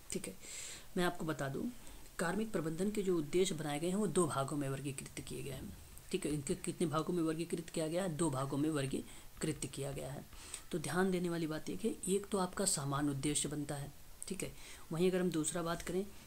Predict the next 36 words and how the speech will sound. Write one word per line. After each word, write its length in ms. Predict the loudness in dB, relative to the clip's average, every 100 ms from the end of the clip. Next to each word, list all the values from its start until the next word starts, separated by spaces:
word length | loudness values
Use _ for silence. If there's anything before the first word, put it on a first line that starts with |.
| -14 -4
तो 60 |
सामान्य 500 | 0 2 2 4 4
उद्देश्य 440 | 4 2 0 0 0
के 80 | 0
साथ 220 | 0 0
साथ 320 | 2 0 -2
हमारे 260 | -2 -2 0
सामने 320 | -2 0 0
एक 160 | 0 -2
आता 200 | -2 -2
है 80 |
विशिष्ट 480 | 0 2 4 4 4
उद्देश्य 400 | 0 -4 0 0
आता 180 | 0 -4
है, 200 | -4 -6 -8 -12 -6
एक 280 | -4 -2 -4 -4 -12 -8 -2
विशिष्ट 460 | 6 6 6 4
उद्देश्य 360 | -2 -4 -2 -4
आता 160 | -4
है। 120 | -8 -8 -12 -14 -12 -12 -10 -4
अब 60 |
देखिए 260 | 0 2 4
सामान्य 560 | 4 2 2 4 4 4
उद्देश्य 460 | 4 2 2 0 0
कार्मिक 360 | 0 2 2 0
प्रबंधन 360 | 0 0 2
के 120 | 2 2
क्या 200 | 4 4
हो 220 | 4 0
सकते 300 | -2 -4 -8
हैं, 260 | -8 -10 -12 -14 -14 -14 -16 -18 -8 -6 -6 -2
इसमें 300 | 2 6 6 6
अगर 100 | 4
मैं 140 | 2
बात 200 | 0 -2
करूं 220 | 0 -2